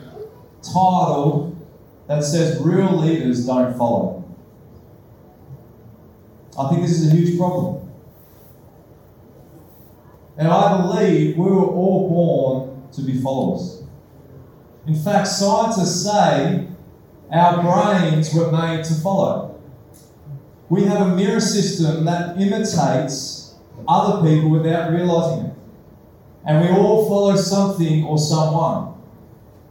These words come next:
The way we act, talk, and even think have been all learnt by imitating.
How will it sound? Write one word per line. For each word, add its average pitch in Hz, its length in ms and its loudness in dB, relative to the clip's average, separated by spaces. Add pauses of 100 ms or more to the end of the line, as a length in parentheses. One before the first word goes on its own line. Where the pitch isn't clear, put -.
(480)
The 139 100 -2
way 160 280 2
we 156 120 0
act, 180 420 -2 (760)
talk, 185 640 0 (440)
and 156 100 0
even 175 300 2
think 180 640 -4 (600)
have 165 180 2
been 180 160 2
all 190 220 4
learnt 180 320 0
by 160 320 0
imitating. 160 640 0